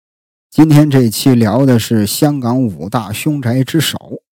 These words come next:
那之前还有哪四期呢？分别是这个警员残杀姐妹花那一期，还有这个上一期吧，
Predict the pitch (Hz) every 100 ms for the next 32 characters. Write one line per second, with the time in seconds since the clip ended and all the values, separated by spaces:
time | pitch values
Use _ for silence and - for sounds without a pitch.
0 | _ _ _ _ - 131 - 175 - 131
1 | 147 - 156 160 156 92 92 - 131 113
2 | - 147 113 90 _ _ _ _ - 139
3 | 131 139 139 117 104 98 78 78 78 82
4 | - 110 78 95 104 139 160 - 131 165
5 | 143 151 151 - 87 113 127 107 175 180
6 | - _ _ 110 95 90 90 - 110 -
7 | _ _ _ _ _ - 120 92 98 107
8 | 98 95 92 98 _ - _ - 208 151
9 | 95 90 - 87 78